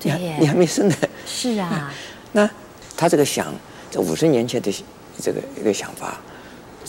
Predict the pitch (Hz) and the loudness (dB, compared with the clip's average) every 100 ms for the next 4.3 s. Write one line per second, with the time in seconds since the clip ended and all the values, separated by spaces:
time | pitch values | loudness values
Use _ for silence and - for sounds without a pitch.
0 | - - 135 180 151 123 120 - 78 - | -6 -2 2 4 6 4 2 0 -6 -10
1 | - - 185 190 185 196 147 127 131 220 | -4 4 6 6 6 4 4 4 6 6
2 | 220 - - - - 196 175 151 143 - | 4 4 -6 -20 -12 -8 -8 -8 -12 -16
3 | - - - 190 175 202 117 143 196 180 | -18 0 4 4 4 -2 4 6 8 6
4 | 117 104 | 4 0